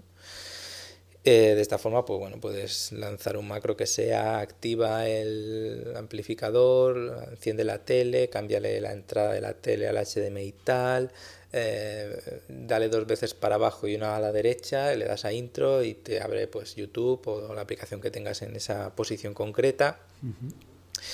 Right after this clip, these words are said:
Speaker 1: Incluso te permite, por ejemplo, una cosa interesante es que puedes escribir con la voz, de tal
Speaker 2: Oh,
Speaker 1: forma de
Speaker 2: qué
Speaker 1: que
Speaker 2: bueno.
Speaker 1: tú en un cuadro de texto, ya sabemos lo, lo, com-,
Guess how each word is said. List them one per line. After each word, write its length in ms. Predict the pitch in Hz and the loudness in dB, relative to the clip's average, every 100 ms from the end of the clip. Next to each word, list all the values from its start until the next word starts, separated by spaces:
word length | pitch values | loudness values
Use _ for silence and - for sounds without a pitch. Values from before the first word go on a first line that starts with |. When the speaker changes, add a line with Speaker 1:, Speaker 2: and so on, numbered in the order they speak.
| - - - - | -12 -14 -18 -8
Speaker 1:
Incluso 460 | 123 113 120 120 123 | -6 0 0 2 2
te 80 | |
permite, 480 | 117 110 110 113 123 | 4 4 2 0 2
por 100 | 113 | 2
ejemplo, 720 | 110 120 120 117 120 127 127 - - - | 0 -2 -4 0 4 6 4 -8 -20 -4
una 100 | 110 | -2
cosa 380 | 110 110 110 113 | 0 0 -2 -4
interesante 760 | 110 110 110 120 120 - 127 - - - - - - | 0 0 2 -4 -4 -6 -6 -8 -20 -20 -20 -12 -4
es 160 | 120 | -4
que 320 | - 120 123 - - | 0 0 0 -6 -4
puedes 360 | 110 110 113 113 | 2 4 2 0
escribir 560 | - 104 107 113 139 - | -4 -4 -2 -2 -4 0
con 140 | 104 | 0
la 120 | 95 | 0
voz, 280 | 98 - - - _ | -4 -8 -12 -20 _
de 100 | 117 | -6
tal 140 | 110 104 | -2 -2
Speaker 2:
Oh, 40 | |
Speaker 1:
forma 260 | 107 107 101 | -2 -4 -4
de 80 | 101 | -8
Speaker 2:
qué 60 | |
Speaker 1:
que 220 | 98 120 | -2 -2
Speaker 2:
bueno. 240 | - - - - | -2 -14 -20 -6
Speaker 1:
tú 280 | 110 107 - 120 | -4 -4 -6 -6
en 200 | 104 104 | -6 -6
un 120 | 104 | -4
cuadro 240 | 107 107 | 0 0
de 80 | 107 | 0
texto, 240 | 117 110 | -2 -2
ya 80 | 104 | -2
sabemos 340 | 104 104 104 98 | -2 -2 -4 -4
lo, 180 | 98 101 | -4 -4
lo, 360 | 101 98 107 | -8 -10 -14
com-, 280 | - 107 110 | -14 -16 -18